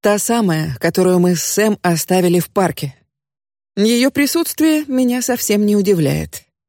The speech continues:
Мы подозревали, что меня вызвали именно из-за нее. Поэтому по дороге в участок придумывали убедительные объяснения того, каким образом она, а вместе с ней и мы,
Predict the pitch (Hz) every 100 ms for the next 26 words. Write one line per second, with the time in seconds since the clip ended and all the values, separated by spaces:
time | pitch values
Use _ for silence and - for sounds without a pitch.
0 | _ _ 311 320 302 277 262 277 285 220
1 | 147 - 170 160 165 156 170 156 156 156
2 | - 170 170 170 165 165 151 175 185 175
3 | 151 - - _ _ _ _ _ 175 175
4 | 175 180 156 180 170 190 175 175 - 226
5 | - 151 - _ _ - 170 175 208 208
6 | 196 196 180 190 208 220 220 220 214 233
7 | - 180 151 147 147 147 160 151 147 143
8 | 165 180 214 165 135 135 143 _ - 160
9 | 151 226 240 _ _ - 202 202 208 220
10 | 202 208 208 - 202 196 190 180